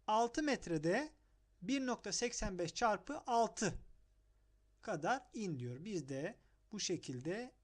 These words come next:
ne yapıyoruz? İniyoruz. Dikkat edin, yayıl yükümüz sabit olduğu için kesme kuvveti diyagramımız lineer oluyor ve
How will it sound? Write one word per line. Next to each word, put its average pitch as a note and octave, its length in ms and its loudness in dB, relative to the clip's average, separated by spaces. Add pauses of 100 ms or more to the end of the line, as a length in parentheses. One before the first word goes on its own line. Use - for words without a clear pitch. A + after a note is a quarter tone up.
(160)
ne G3+ 60 -6
yapıyoruz? E3+ 480 -6
İniyoruz. D3 500 -6 (480)
Dikkat A3+ 300 -6
edin, D3+ 200 0
yayıl F3+ 280 -2
yükümüz E3 800 -6 (1400)
sabit E3+ 580 -2
olduğu E3 260 -2
için E3 480 -6 (360)
kesme E3 300 -8
kuvveti B2+ 380 -8
diyagramımız D#3+ 640 -2
lineer E3 300 -2
oluyor D#3 400 -4
ve G#3 220 -2